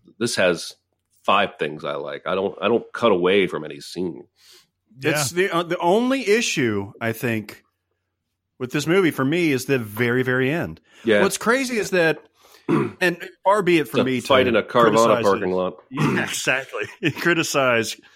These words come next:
Speaker 3: uh, Brad Bird's pacing, but the Burj Khalifa scene is, like, at an hour into the movie, and
Speaker 1: Yeah.
Speaker 3: it's, it's b-, essentially halfway through. Then you have all the stuff in Mumbai. Then you have, you know, the final conflict with, uh,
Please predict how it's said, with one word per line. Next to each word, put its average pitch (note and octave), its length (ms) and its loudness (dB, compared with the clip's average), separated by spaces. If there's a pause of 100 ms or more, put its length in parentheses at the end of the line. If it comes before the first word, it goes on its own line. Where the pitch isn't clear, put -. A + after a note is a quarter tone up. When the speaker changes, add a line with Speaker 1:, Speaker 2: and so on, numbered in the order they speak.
(220)
Speaker 3:
uh, G#2+ 200 -2
Brad B2+ 300 0
Bird's A2 400 -2
pacing, C#3+ 520 -4 (280)
but E3+ 100 -4
the D3+ 60 -2
Burj C#4 260 2
Khalifa G3 360 0
scene B2+ 240 -2
is, A#2 140 -2
like, B2 160 0
at A2 100 0
an G#2 160 -2
hour B2+ 300 2
into B2 200 -2
the G#2+ 80 -4
movie, C3+ 380 -6 (440)
and C#3+ 140 0
Speaker 1:
Yeah. A2+ 60 4
Speaker 3:
it's, - 220 -4
it's D3 220 -8
b-, C3+ 260 -8
essentially F#3+ 360 -2
halfway A#2 440 -2
through. D3+ 440 -2 (360)
Then D#3+ 160 0
you F3 100 2
have D3 160 0
all C3+ 100 4
the B2 80 -4
stuff A#2+ 280 -2
in G2 80 -6
Mumbai. C3+ 720 -2 (340)
Then C3+ 260 0
you C#3 120 2
have, G#2 720 -2 (240)
you A2+ 80 -6
know, F#2+ 320 -2
the F#2+ 360 -4
final A#2 320 -2
conflict A#2+ 760 -4
with, F#2+ 380 -6
uh, D#2 320 -6